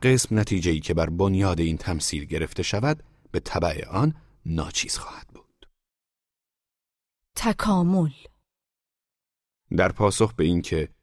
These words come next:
Speaker 1: چرا جانوران و گیاهان تا این پایه با عملکردهایشان به خوبی سازگاری و مناسبت دارند، وجود خدای همچون ساعت ساز یگانه تعلیل ممکن نیست. علل خصوص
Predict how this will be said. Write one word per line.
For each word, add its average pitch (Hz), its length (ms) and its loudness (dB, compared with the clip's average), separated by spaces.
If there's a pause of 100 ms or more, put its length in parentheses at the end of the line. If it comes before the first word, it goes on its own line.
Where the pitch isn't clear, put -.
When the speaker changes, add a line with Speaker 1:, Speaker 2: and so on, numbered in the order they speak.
(240)
Speaker 1:
چرا 185 320 2
جانوران 82 680 2
و 73 60 -4
گیاهان 78 560 -2
تا - 220 -6
این 156 240 2
پایه 73 380 -6
با 87 180 -4
عملکردهایشان 80 1120 -4
به 73 120 -8
خوبی 90 340 -4
سازگاری 80 680 -2
و 78 80 -2
مناسبت 85 680 -4
دارند، 117 520 -2 (580)
وجود 127 340 2
خدای 95 520 4
همچون 80 340 -2
ساعت 78 400 -4
ساز 90 460 0 (260)
یگانه 85 500 2
تعلیل 101 540 -4
ممکن 76 320 -6
نیست. - 580 -6 (1000)
علل 73 160 0
خصوص 64 680 -12